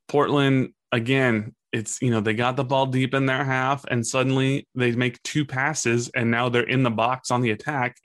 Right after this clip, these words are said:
'cause that's what they do. And, you know, I don't really know. There's a lot of things that happened on this goal. There's not really any one person on defense that's, like, explicitly and solely to blame, because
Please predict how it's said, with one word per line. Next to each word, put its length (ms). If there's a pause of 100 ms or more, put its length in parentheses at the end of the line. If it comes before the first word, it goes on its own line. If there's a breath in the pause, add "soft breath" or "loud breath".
'cause 140
that's 160
what 80
they 140
do. 480 (400 soft breath)
And, 440 (480)
you 120
know, 260 (420)
I 120
don't 160
really 200
know. 460 (240)
There's 160
a 60
lot 320
of 80
things 260
that 140
happened 580
on 160
this 200
goal. 500 (1120)
There's 200
not 380
really 340
any 220
one 540
person 420
on 160
defense 800 (460)
that's, 180
like, 200
explicitly 760
and 100
solely 580
to 120
blame, 400
because 480